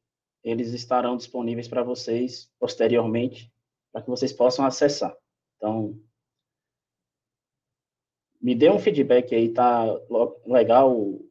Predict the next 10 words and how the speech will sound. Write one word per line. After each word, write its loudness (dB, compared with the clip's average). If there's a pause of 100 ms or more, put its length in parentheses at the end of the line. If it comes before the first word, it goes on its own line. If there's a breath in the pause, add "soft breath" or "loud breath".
o -2
áudio, 4
tudo -14
certinho? -6 (4000)
Beleza, 0
então. -8 (1800)
Vamos 2
lá. -2 (3000)
Iniciar 4
aqui -2